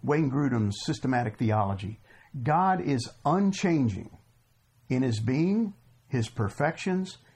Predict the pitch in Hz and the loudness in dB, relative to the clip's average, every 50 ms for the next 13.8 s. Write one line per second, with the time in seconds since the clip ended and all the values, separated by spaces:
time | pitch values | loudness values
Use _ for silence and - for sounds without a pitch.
0 | _ _ - 123 120 110 - - - 156 165 165 - 190 165 - 208 196 - - | _ _ -2 -2 -2 -2 -4 -6 -2 -2 -2 0 -2 -4 -4 -4 -4 -6 -6 -6
1 | - - - - 123 120 117 110 110 - - - 113 101 95 95 95 - - - | -10 -14 -10 -6 -2 0 0 -2 -2 -4 -6 -4 -2 -2 -2 -4 -6 -8 -10 -14
2 | 110 - - - _ _ _ _ _ _ _ _ _ _ _ _ _ _ _ _ | -14 -14 -18 -18 _ _ _ _ _ _ _ _ _ _ _ _ _ _ _ _
3 | _ _ - 139 147 180 190 185 196 160 160 170 165 156 - - - - 185 196 | _ _ -4 -2 0 0 0 0 0 0 0 0 0 0 -2 -4 -2 -2 0 0
4 | 196 214 214 214 170 180 170 165 - 151 139 139 135 127 117 - 117 101 98 95 | 0 0 -2 -2 0 0 0 0 0 0 0 0 0 -2 -2 -2 -2 -2 -2 -2
5 | 101 - - - - - _ - 131 120 127 120 135 135 135 143 139 135 117 113 | -4 -8 -12 -20 -20 -18 _ -4 -2 0 0 0 2 2 2 2 2 0 0 0
6 | 123 117 117 110 92 87 87 - - _ _ _ _ _ _ _ _ _ - - | 2 2 2 2 0 -2 -6 -10 -12 _ _ _ _ _ _ _ _ _ -6 -2
7 | 151 175 208 226 226 170 160 175 175 170 160 151 143 135 127 123 127 120 113 113 | 0 2 2 2 2 2 2 2 2 2 2 2 2 0 0 2 2 2 2 0
8 | - - - - 127 117 117 113 147 147 123 113 110 101 98 92 92 98 120 117 | -2 -4 -4 -2 -2 0 0 0 0 0 0 0 0 2 2 0 0 0 -2 -2
9 | - 123 123 - 120 120 135 131 147 135 - - 123 110 110 104 104 101 98 92 | -2 -2 -2 -2 0 2 2 2 2 0 -2 -2 0 0 2 2 0 0 0 0
10 | 92 87 85 107 - - - - - - 151 160 160 - - - 185 208 202 202 | 0 -2 -4 -6 -10 -14 -20 -12 -2 0 0 0 0 -2 -2 -2 -2 -2 0 0
11 | 208 202 190 147 127 113 110 113 113 - 135 127 123 120 117 135 113 127 120 131 | 0 0 2 2 2 2 0 0 0 0 0 0 0 0 -2 -4 -4 -2 0 2
12 | 127 127 131 127 120 117 113 - - 127 123 117 110 110 - - - 131 123 120 | 2 4 4 2 0 -2 -4 -4 -2 0 0 0 0 -2 -6 -4 -2 -2 0 2
13 | 110 104 - - 120 113 110 104 101 95 98 101 95 92 107 | 0 0 -2 -2 0 0 0 0 0 -2 -4 -8 -8 -8 -10